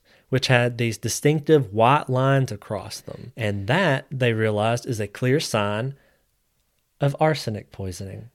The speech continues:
Tests were quick, quickly ran on Carol's hair, and eventually the test results came back. Carol had over a hundred times the normal level of arsenic in her system.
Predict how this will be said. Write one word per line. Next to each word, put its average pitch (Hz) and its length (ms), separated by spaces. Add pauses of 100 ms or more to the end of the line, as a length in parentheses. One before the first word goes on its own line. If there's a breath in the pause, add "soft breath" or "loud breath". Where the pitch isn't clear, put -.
(100)
Tests 131 280
were 104 80
quick, - 540
quickly 185 320
ran 123 360
on 113 140
Carol's 110 360
hair, 107 300
and 123 200
eventually 135 460
the 151 120
test 131 400
results 120 440
came 113 240
back. 139 440 (340 soft breath)
Carol 147 440
had 135 200
over 117 260
a 104 180
hundred 151 720
times 110 580
the 120 180
normal 120 400
level 120 260
of 120 100
arsenic 113 540
in 110 120
her 110 120
system. 101 480